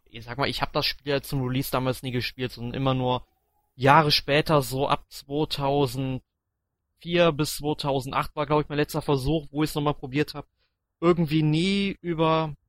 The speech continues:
keine Ahnung, wie heißt die Stadt da, wo man Khalid und Jahira bekommt, Ki-, nicht, ähm, der freundliche Arm oder sowas, keine Ahnung. Jedenfalls, ich hab's irgendwie nur bis dahin gespielt, irgendwie drei Stunden, vielleicht war,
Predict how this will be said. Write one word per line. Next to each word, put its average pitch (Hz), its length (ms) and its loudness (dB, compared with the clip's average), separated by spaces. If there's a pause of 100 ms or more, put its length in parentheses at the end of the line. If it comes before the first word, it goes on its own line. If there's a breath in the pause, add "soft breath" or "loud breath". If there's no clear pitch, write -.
(400)
keine 110 140 -12
Ahnung, 127 300 -2
wie 120 100 -6
heißt 143 220 0
die 131 80 -10
Stadt - 320 -4
da, 139 80 -2
wo 135 80 -4
man 135 160 0
Khalid 139 360 0
und 143 140 0
Jahira 139 360 2
bekommt, 131 420 -8
Ki-, - 220 -14
nicht, 131 180 -12
ähm, 120 480 -2 (960)
der - 80 -12
freundliche 160 480 4
Arm 165 260 6
oder 175 140 6
sowas, 156 300 0
keine 139 280 4
Ahnung. 117 320 -2 (560)
Jedenfalls, 147 400 2
ich 156 140 -2
hab's 175 160 0
irgendwie 180 340 2
nur 180 240 2
bis 180 160 -2
dahin 170 240 4
gespielt, 175 560 2
irgendwie 160 380 -2
drei 147 320 2
Stunden, 156 400 -2
vielleicht 143 240 0
war, 127 160 0